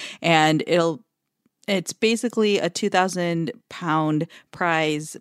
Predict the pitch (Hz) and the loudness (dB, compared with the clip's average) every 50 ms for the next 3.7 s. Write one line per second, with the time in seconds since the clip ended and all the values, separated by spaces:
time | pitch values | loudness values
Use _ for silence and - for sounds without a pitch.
0 | _ - - - 151 143 135 131 - - - - 170 160 151 147 151 139 - - | _ -16 -10 -6 -4 -2 -2 -4 -4 -6 -8 -4 -2 -2 0 -2 -2 -4 -6 -10
1 | - _ _ _ _ - 202 208 208 214 202 190 170 175 170 170 175 170 160 156 | -20 _ _ _ _ -2 -2 0 0 0 0 0 2 2 2 2 0 0 -2 -4
2 | 156 160 - 175 170 160 165 180 180 - - 180 165 - 165 156 160 - 170 156 | -4 -6 -4 -4 -2 -2 -2 -4 -4 -4 -6 -6 -6 -6 -6 -8 -8 -6 -6 -2
3 | 147 147 139 147 - - 151 147 147 147 147 151 151 156 | -2 0 0 -2 -4 -6 -8 -6 -4 -2 -2 -2 -2 -4